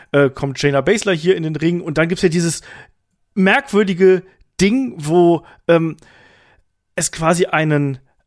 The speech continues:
also erstmal gibt's ja diese, diese komische Frog Splash-Kombination, wo Shotzi erst den Frog Splash gezeigt und danach Sa-, Sasha Banks den Frog Splash gezeigt hat, ähm, auf Liv Morgan. Und da gab's dann Buhrufe, weil die Leute Liv Morgan mögen.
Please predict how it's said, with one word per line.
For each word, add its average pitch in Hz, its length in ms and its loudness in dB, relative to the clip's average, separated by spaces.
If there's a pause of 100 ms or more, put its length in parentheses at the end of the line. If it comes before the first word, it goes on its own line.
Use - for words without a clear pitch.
(140)
also 151 200 -4
erstmal 180 240 -2
gibt's - 140 -8
ja 202 80 2
diese, 156 180 -4
diese 143 200 -10
komische 196 420 0
Frog - 300 -6
Splash-Kombination, 233 1000 -4
wo 175 60 -4
Shotzi 208 400 -4
erst 214 320 -6
den 196 140 -8
Frog 226 200 -6
Splash - 260 -8
gezeigt 202 340 -6
und 185 60 -6
danach 156 240 -6
Sa-, 170 180 -6
Sasha - 460 -10
Banks 143 260 -2
den 220 80 -10
Frog 208 200 -6
Splash - 260 -12
gezeigt 196 360 -6
hat, 202 160 -8 (540)
ähm, 160 240 0 (200)
auf - 320 -2
Liv 170 200 -6
Morgan. 214 400 -2 (100)
Und 156 320 -12 (160)
da 160 100 -2
gab's 156 160 -2
dann 147 140 -4
Buhrufe, 202 400 0
weil 170 100 2
die 151 60 -2
Leute 156 360 -2
Liv 147 200 -12
Morgan 180 300 -6
mögen. 220 260 -6